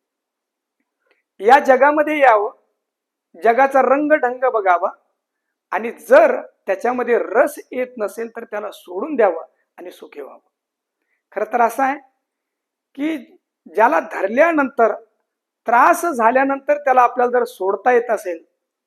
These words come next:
तरच त्याला धरा, अन्यथा पकडलेली वस्तू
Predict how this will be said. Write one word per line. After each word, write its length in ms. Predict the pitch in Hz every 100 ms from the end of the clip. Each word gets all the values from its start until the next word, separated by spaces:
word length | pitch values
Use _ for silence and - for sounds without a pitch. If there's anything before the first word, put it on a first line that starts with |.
| _ -
तरच 280 | 208 294 285
त्याला 180 | 214 190
धरा, 240 | - 143 - _ _ _ _ _
अन्यथा 440 | 180 226 254 247 180 - _ _ _ _ _ -
पकडलेली 540 | 202 269 294 294 285
वस्तू 500 | 277 254 - 220 196